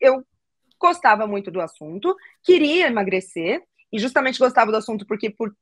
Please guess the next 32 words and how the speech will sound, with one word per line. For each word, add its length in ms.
por 180
querer 280
emagrecer, 480
pesquisava 480
muito. 400
É, 680
e 80
eu 80
tinha 160
que 60
fazer 140
uma 140
faculdade, 420
eu 60
já 140
queria 380
fazer 220
uma 140
faculdade. 540
A 80
minha 120
família 340
ainda 160
era 160
daquela 320
cabeça 360
do 120
"tem 200
que 120
ter 160
um 100
diploma". 580